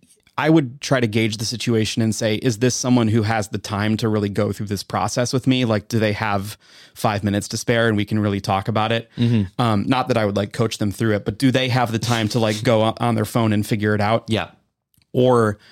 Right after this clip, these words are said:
Speaker 1: are they super busy and is it time to pivot to something a little bit more, um, simple or classic or,
Speaker 2: Mm-hmm.
Speaker 1: or even just, like, a beer?
Speaker 2: Yeah. So just read the room,
Speaker 1: Yeah,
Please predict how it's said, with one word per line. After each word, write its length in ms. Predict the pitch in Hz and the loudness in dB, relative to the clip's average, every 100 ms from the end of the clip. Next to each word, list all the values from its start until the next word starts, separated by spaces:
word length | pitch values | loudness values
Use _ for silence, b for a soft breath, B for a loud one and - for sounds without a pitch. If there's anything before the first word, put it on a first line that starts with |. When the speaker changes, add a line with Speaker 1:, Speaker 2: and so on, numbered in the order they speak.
| b | b
Speaker 1:
are 120 | - 120 | 0 2
they 120 | 117 | 2
super 360 | - 131 127 | 0 0 0
busy 400 | 98 104 117 123 | 2 2 0 0
and 160 | 120 113 | 2 2
is 100 | 101 | 2
it 100 | 107 | -2
time 260 | 117 107 107 | -2 -2 -2
to 100 | 98 | -2
pivot 440 | - 98 104 - | -2 0 0 -2
to 180 | - 101 | -4 -4
something 500 | - 107 95 107 104 - | -2 -4 -2 -4 -4 -4
a 80 | |
little 180 | 110 107 | -2 0
bit 180 | 101 113 | -2 -2
more, 440 | 117 104 98 95 _ b b b - | 0 2 0 -2 _ b b b -4
um, 360 | 113 95 95 | -2 0 -2
simple 340 | - 117 101 107 | -4 -4 -2 0
or 160 | 95 | -2
classic 640 | 87 113 98 - 104 101 - - | -2 -4 -4 -4 -4 -4 -10 -2
or, 240 | 117 107 92 | 2 2 2
Speaker 2:
Mm-hmm. 120 | 110 | -2
Speaker 1:
or 200 | 104 - | -2 -2
even 260 | 120 107 98 | -2 -2 -2
just, 160 | 101 | -4
like, 140 | 107 101 | -4 -4
a 60 | |
beer? 400 | 92 98 95 95 - b | -4 -4 -2 -4 -10 b
Speaker 2:
Yeah. 280 | 113 104 85 - - | -2 -2 -2 -10 -4
So 160 | 151 | 0
just 180 | 139 143 | 0 0
read 220 | 135 131 | 0 0
the 80 | 107 | 0
room, 280 | 95 95 | 2 0
Speaker 1:
Yeah, 40 | 85 | -2